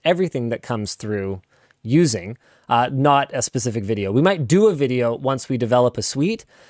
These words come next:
And yes, we will absolutely be focused on real-time performance, performance and latency, because as far as I can tell, that's the thing that matters.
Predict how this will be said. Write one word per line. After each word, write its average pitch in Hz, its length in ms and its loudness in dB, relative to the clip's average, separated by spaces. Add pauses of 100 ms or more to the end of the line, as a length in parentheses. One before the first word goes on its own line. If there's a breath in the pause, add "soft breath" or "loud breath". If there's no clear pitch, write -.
(140 soft breath)
And 135 220 0
yes, 131 320 2
we 120 80 0
will 120 120 2
absolutely 135 500 0
be 120 100 -2
focused 147 400 0
on 113 140 -2
real-time 113 340 0
performance, 113 460 -4 (160)
performance 127 440 -4
and 113 60 -2
latency, 135 320 -2
because 107 220 -2
as 104 80 -6
far 120 160 2
as 107 80 0
I 107 80 0
can 107 140 -6
tell, 110 260 0
that's 113 340 -4
the - 120 -4
thing 104 260 -4
that 104 180 -4
matters. 104 480 -10